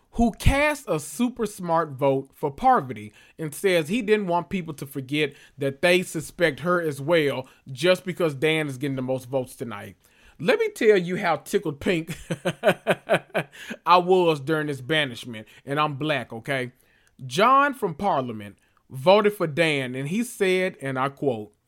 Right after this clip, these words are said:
"I listened to you, Dan, tonight, and your deflection was onto Phaedra,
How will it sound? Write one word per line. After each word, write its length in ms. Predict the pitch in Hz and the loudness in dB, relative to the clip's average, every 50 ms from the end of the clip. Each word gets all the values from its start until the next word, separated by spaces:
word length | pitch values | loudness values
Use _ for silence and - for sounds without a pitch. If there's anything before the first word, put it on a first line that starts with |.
| _ _ _ _ _ _ _ _ - | _ _ _ _ _ _ _ _ 0
"I 160 | - 151 156 156 | 2 4 4 4
listened 460 | 151 170 190 - - 156 151 143 135 | 4 2 0 0 0 -4 -6 -6 -4
to 80 | - 131 | -6 -6
you, 180 | 127 123 123 | -6 -6 -6
Dan, 400 | 113 117 117 117 117 113 110 110 | -4 -4 -2 -2 -2 -4 -8 -10
tonight, 600 | 107 - 127 120 117 113 113 123 127 - - - _ _ _ _ _ _ _ - | -10 -10 -8 -6 -4 -4 -4 -6 -8 -12 -16 -20 _ _ _ _ _ _ _ -4
and 180 | 147 151 156 | -4 -2 2
your 180 | 151 160 156 151 | 4 4 4 4
deflection 840 | 135 139 131 135 - - 202 202 202 196 - - - 165 156 147 | 2 -2 -4 -4 -6 -4 -2 -2 -2 -2 -4 -4 -4 -2 -2 -2
was 160 | 139 139 135 | -2 -4 -4
onto 360 | - 147 143 135 127 - - 123 | -4 -6 -6 -6 -6 -8 -12 -12
Phaedra, 640 | - - 170 165 147 131 107 - 113 98 98 104 | -8 -4 -2 -2 -2 -2 -4 -8 -12 -14 -14 -16